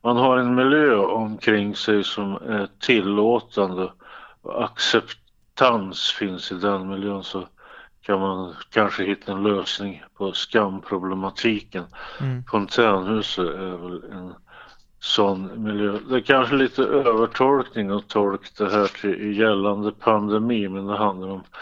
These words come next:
Speaker 1: ensamhet. Och det kan vara skönt att vara ensam också. Man har problem med närhet och distans och sånt här. Det kan vara skönt för människor att kunna slippa påtvingad gemenskap.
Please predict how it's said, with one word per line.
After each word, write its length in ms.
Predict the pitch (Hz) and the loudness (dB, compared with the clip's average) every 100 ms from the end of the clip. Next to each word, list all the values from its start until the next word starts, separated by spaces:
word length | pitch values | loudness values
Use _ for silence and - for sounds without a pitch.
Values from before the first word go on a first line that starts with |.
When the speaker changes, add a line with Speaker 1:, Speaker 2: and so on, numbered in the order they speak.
| - - - | -16 -16 -6
Speaker 1:
ensamhet. 1000 | 123 107 95 - 107 110 123 123 104 | -2 -2 -4 0 2 2 4 2 2
Och 60 | 104 | -2
det 60 | 104 | 0
kan 180 | 123 113 | 2 2
vara 100 | 107 | 2
skönt 300 | 123 107 95 | 2 2 0
att 60 | |
vara 180 | 107 107 | 0 2
ensam 680 | 120 113 98 92 - 117 104 | 4 2 2 -2 0 2 2
också. 600 | 123 123 - - - 90 | 0 0 -2 -8 -4 -4
Man 240 | 90 92 - - - - - - - | -6 -12 -16 -20 -20 -20 -20 -20 -20
har 260 | - 104 98 | -2 2 2
problem 480 | - 107 98 110 98 | 2 0 4 2 2
med 120 | 98 | 2
närhet 640 | 104 104 95 92 101 - | 2 2 2 2 0 0
och 120 | 95 90 | -6 -6
distans 680 | 92 - 110 101 90 - 87 | -6 -2 0 0 -2 -6 -4
och 40 | |
sånt 320 | - 95 - | -4 -6 -4
här. 260 | 110 98 87 - - - - - | 0 0 -4 -16 -18 -18 -20 -18
Det 80 | - | -10
kan 180 | - 104 | -4 0
vara 120 | 98 | -2
skönt 380 | - 104 98 - | 0 -2 -2 -6
för 100 | 92 | -8
människor 480 | 98 92 92 92 95 | -6 -6 -10 -10 -10
att 100 | - | -8
kunna 580 | 98 92 92 - 104 92 | -8 -8 -12 -14 -14 -10
slippa 640 | - 113 98 - 110 104 | -6 -2 -4 -2 0 0
påtvingad 1300 | - 123 110 95 - - 123 131 110 92 85 82 - - - - - - - | 2 2 4 2 -2 2 2 2 -4 -6 -8 -12 -20 -20 -20 -20 -20 -20 -8
gemenskap. 1080 | 95 95 98 95 95 - - 104 95 - | -6 -4 -4 -4 -4 -4 0 0 0 -4